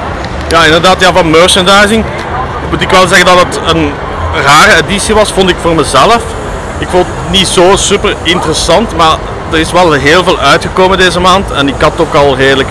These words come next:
veel gekocht, dus ik moest minder hebben. Nu, ik heb wel iets gevonden hoor, maar ik vond wel dat er veel stands, bijvoorbeeld op vlak van, van Hasbro,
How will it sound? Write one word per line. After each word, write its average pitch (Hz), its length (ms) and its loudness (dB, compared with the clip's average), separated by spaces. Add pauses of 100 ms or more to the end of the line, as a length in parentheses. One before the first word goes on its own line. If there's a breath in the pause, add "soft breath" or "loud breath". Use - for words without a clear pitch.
veel 127 320 2 (640)
gekocht, 147 500 0
dus 190 120 -2
ik 165 80 -6
moest - 200 -2
minder 170 280 0 (120)
hebben. 190 260 2 (420)
Nu, 156 60 -2
ik 170 60 0
heb 196 120 2
wel - 160 0
iets 185 240 -2
gevonden 180 500 0
hoor, 180 260 4
maar 165 160 2
ik 160 180 -2
vond 175 180 0
wel 190 140 4
dat 190 160 2
er 160 60 0 (100)
veel 165 220 2
stands, - 500 -2 (280)
bijvoorbeeld 151 340 -2
op 156 60 -4 (100)
vlak 156 260 0
van, 151 120 0
van 147 160 0
Hasbro, 160 540 2